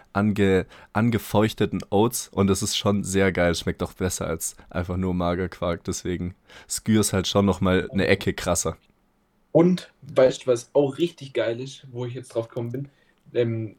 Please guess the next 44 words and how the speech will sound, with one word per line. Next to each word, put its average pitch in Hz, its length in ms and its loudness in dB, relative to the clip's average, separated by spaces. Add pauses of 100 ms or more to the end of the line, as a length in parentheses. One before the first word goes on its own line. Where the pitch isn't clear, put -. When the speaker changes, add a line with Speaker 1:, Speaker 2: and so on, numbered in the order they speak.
Speaker 2:
wenn 117 140 -4
ich 113 160 -8
nach 131 240 -2
dem, 131 240 -6
nach 120 180 -2
der - 160 -8
Arbeit 131 240 -2
gehe, 117 140 -10
fahr 113 160 0
ich 117 80 -2
ja 120 80 -4
meistens 117 440 -2
direkt - 300 0
ins 117 160 -8
Training 120 280 0
und 113 120 -4
hab 117 160 -12
da, 107 320 -2 (240)
mach 113 160 4
noch 113 140 4
Jugendtraining 139 540 4
davor. 135 440 4 (300)
Speaker 1:
Ja. 95 160 0
Speaker 2:
Und 113 160 2
wenn 113 120 6
du 117 120 4
halt 110 320 2
um 117 160 2
zwölf 127 440 4
isch 139 220 0
und 117 220 2
dann 104 160 0
bis 113 160 -8
zwanzig 120 340 0
Uhr 104 80 0
dreißig 113 400 2
Training 120 380 -2
hast, 120 240 -4
dann 110 160 -6 (500)
hast 120 180 -4
du - 40 2
natürlich 113 320 0
Hunger 120 240 0
abends. 92 400 -6